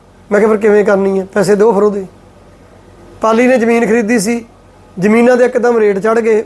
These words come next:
ਉਹ ਕਿਸਾਨ ਵਿਚਾਰੇ ਚਲੋ ਮਜਬੂਰੀ 'ਚ ਨਹੀਂ ਦਿਲ ਕਰਦਾ ਜਿਹਨੇ ਆਪਦੀ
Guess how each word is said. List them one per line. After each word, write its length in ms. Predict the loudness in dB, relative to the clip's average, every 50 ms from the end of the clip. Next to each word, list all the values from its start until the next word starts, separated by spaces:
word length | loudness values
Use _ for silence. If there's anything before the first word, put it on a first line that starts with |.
| -4
ਉਹ 80 | -6 -6
ਕਿਸਾਨ 320 | -4 -4 -2 0 0 0
ਵਿਚਾਰੇ 300 | 0 0 0 2 2 2
ਚਲੋ 240 | 0 0 0 0 0
ਮਜਬੂਰੀ 400 | 0 0 -2 -2 -2 -2 -2 -2
'ਚ 120 | 0 0 0 0 0 0 -4 -6 -14 -20 -20 -20 -20 -20 -20 -20 -20 -18
ਨਹੀਂ 340 | -12 -6 -2 0 2 2 4
ਦਿਲ 180 | 2 2 2 2
ਕਰਦਾ 320 | 0 -2 0 0 0 -2
ਜਿਹਨੇ 220 | -2 0 0 0
ਆਪਦੀ 300 | 0 0 0 -2 -4 -6